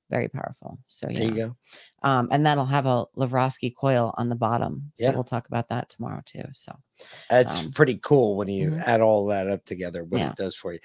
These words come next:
Speaker 2: But anyway, it's kinda like a Tesla tube.
Speaker 1: Mm-hmm.
Speaker 2: If you've ever seen a Tesla tube, you know exactly what we're talking about because a Tesla tube had the same thing in it.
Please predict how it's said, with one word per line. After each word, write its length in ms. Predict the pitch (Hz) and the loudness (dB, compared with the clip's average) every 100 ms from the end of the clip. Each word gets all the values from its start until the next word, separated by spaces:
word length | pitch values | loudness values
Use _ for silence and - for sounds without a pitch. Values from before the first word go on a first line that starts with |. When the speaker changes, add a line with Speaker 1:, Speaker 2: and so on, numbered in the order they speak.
| - - | -18 6
Speaker 2:
But 120 | 185 | 8
anyway, 480 | 247 262 185 113 98 - - | 10 10 10 8 2 -8 -10
it's 100 | - | 2
kinda 240 | 175 262 | 4 6
like 240 | 277 160 120 | 6 6 2
a 80 | |
Tesla 520 | - - 151 - 104 92 | -4 -4 -4 -4 -6 -10
tube. 260 | - - _ - | -10 -12 _ -6
Speaker 1:
Mm-hmm. 200 | 185 196 320 _ | -4 -2 -6 _
Speaker 2:
If 80 | - | -8
you've 140 | 104 | 4
ever 220 | 139 170 170 | 4 6 2
seen 240 | - 175 | 4 2
a 60 | 135 | 2
Tesla 440 | - 139 - 143 | 2 2 2 -2
tube, 320 | - 151 143 | 2 2 2
you 120 | 117 95 | 0 -2
know 180 | 104 | -4
exactly 640 | 90 78 82 107 110 - 110 | -6 -8 -6 -6 -6 -4 -2
what 180 | 101 - | -2 -6
we're 100 | 95 | -6
talking 420 | 113 107 - 85 | -2 -4 -6 -12
about 240 | 73 - - | -12 -16 -16
because 280 | 110 95 | -10 -8
a 80 | 82 | -10
Tesla 420 | - 139 131 123 | -2 0 0 -2
tube 280 | 110 123 95 | -4 -2 -2
had 140 | 101 92 | -4 -8
the 80 | - | -6
same 320 | - 110 113 | -4 -4 -8
thing 200 | 98 101 | -10 -14
in 60 | 78 | -14
it. 320 | _ _ | _ _